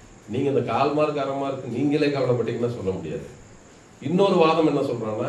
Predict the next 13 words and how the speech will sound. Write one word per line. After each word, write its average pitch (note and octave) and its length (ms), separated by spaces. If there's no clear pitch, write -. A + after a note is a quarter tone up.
இந்த G2+ 140
ஜாதி D#3 260
கேக்குறீங்க, F#2+ 520
பள்ளிக்கூடம் D3+ 440
ஜாதி D#3+ 340
ஒழிங்கிற, C#3+ 400
இந்த - 200
ப-, - 140
சினிமாவில் E3+ 340
ஒரு C3 120
வசனம் C#3 240
வச்சுட்டான், - 400
பள்ளிக்கூடத்துல D3 480